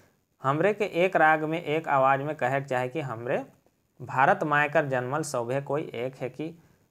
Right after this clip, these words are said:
हमरे झंग-, झगड़ा झंझट नी चाहिला, हमरे का चुप्पी कर मतलब ई ना लगावें कि हमरे कमज़ोर है।" यानी कि हम लोग का चुप्पी का मतलब आप ये मत समझिए कि हम लोग कमज़ोर हैं।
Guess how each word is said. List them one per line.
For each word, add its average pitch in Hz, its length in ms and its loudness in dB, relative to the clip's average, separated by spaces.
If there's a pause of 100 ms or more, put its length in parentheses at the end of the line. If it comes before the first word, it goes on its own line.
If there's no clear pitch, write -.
हमरे 156 300 0
झंग-, 139 460 -2
झगड़ा 135 340 2
झंझट 139 420 -2
नी 123 200 -8
चाहिला, 131 440 -2 (340)
हमरे 143 300 0
का 180 120 0
चुप्पी 160 400 -4
कर 160 140 2
मतलब 143 460 -2
ई 143 140 -4
ना 135 200 -2
लगावें 127 540 0
कि 147 80 -8
हमरे 120 360 -6
कमज़ोर 110 440 -10
है।" 110 240 -12
यानी 131 140 -10
कि 135 60 -8
हम 127 180 -6
लोग 131 120 -4
का 131 60 -4
चुप्पी 127 340 -10
का 131 140 -4
मतलब 123 380 -8
आप 117 200 -10
ये 123 160 -4
मत 120 200 -8
समझिए 117 440 -8
कि 139 160 -14
हम 113 200 -10
लोग 143 180 -6
कमज़ोर 110 300 -10
हैं। 113 160 -16